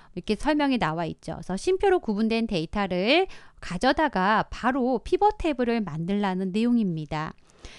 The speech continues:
그래서 엑셀 파일을 이렇게 씨에스브이로도 저장할 수가 있는데요. 씨에스브이로 저장을 하게 되면, 어, 서식 정보가 저장되지 않고 데이터만을 저장할 수 있는 형식입니다.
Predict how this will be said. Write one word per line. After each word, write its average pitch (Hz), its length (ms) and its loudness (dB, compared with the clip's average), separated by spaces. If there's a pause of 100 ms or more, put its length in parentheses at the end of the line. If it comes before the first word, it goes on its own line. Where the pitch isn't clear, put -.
(140)
그래서 185 180 0
엑셀 403 300 4
파일을 349 420 2
이렇게 214 640 2
씨에스브이로도 240 920 2
저장할 202 520 0
수가 202 240 -4
있는데요. 170 640 0 (320)
씨에스브이로 302 720 2
저장을 214 500 0
하게 247 200 -2
되면, 214 580 2 (300)
어, 170 180 -2
서식 403 380 0
정보가 220 420 0
저장되지 202 680 -4
않고 196 440 -2
데이터만을 226 800 2
저장할 190 440 -4
수 - 140 -10
있는 170 240 -4
형식입니다. 196 840 -4